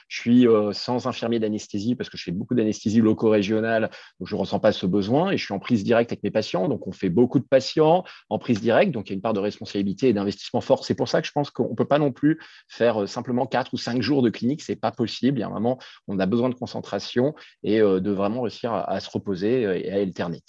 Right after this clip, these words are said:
Après, est-ce que c'est dur d'accès ? Parce que c'était aussi ça la question. Euh, le libéral, c'est pas plus dur d'accès que, euh, d'aller à l'hôpital, d'aller en C S G, d'aller en P S P H.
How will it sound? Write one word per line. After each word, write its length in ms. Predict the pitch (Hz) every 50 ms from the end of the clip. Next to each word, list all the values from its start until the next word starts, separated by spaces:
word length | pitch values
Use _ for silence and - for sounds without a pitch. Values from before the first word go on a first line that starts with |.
| - - - - - _ -
Après, 360 | 120 120 - - 170 170 - -
est-ce 120 | 110 -
que 80 | - 123
c'est 180 | - - 123
dur 240 | 113 107 151 190 170
d'accès ? 320 | 139 127 - - - 190 190
Parce 100 | 156 -
que 80 | -
c'était 140 | - - 117
aussi 160 | 101 - -
ça 120 | - 151 143
la 100 | 104 87
question. 460 | - 101 - - - 190 196 196 196 - - - - _ _ _ -
Euh, 400 | 87 87 82 85 87 87 85 85 87
le 160 | 87 90 90
libéral, 360 | 92 87 90 101 110 135 143
c'est 120 | - -
pas 80 | - 85
plus 180 | - - 104 107
dur 220 | 117 123 - 101
d'accès 500 | 90 90 92 - - - 117 123 147 143
que, 160 | - - 98
euh, 420 | 95 95 95 92 90 87 87 87 85
d'aller 220 | 92 87 92 98
à 40 | 95
l'hôpital, 520 | 92 85 - - 82 - 104 113 131 147
d'aller 180 | 143 95 92 95
en 80 | 95
C 200 | 95 - - 98
S 100 | 90 90
G, 300 | 85 85 - 104 120 135
d'aller 160 | 135 113 95 95
en 100 | 92 90
P 120 | - 110
S 160 | 107 - -
P 120 | - 143 156
H. 220 | 151 139 - -